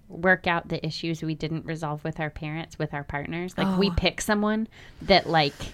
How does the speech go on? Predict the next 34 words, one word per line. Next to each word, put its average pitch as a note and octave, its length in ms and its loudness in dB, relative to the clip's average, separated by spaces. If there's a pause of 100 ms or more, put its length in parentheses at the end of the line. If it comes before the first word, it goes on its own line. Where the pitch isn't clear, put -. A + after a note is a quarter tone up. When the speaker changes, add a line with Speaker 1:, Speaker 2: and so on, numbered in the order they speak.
(280)
Speaker 1:
like, D#3+ 220 2 (240)
you A#3+ 160 4
know, A#3 80 4
they A3+ 140 8
say, B3+ 200 6
like, F#3 200 2 (400)
"Oh, C#4 260 6
you, C4 260 2
like, A#3+ 300 -2
marry A#3 300 0
a A3+ 40 -4
guy A3+ 300 -8
who's A#3 180 -10
like A3 220 -12
your A3 80 -10
dad," G#3+ 260 -4
or F3+ 80 -8
something F3+ 240 -8
like F3 140 -4
that. G3+ 100 8
Speaker 2:
Yeah, G#3+ 240 10 (100)
Speaker 1:
So C4 120 10
Speaker 2:
it's G#3+ 80 8
Speaker 1:
we, B3 100 4
like, A3+ 220 4
pick C#4 240 4
people G#3 300 2
that, F#3+ 180 2
like, - 280 0
ping G#3+ 380 0
all G3 360 6
the, E3+ 360 4
like, D3+ 500 -4 (420)
um, E3 360 6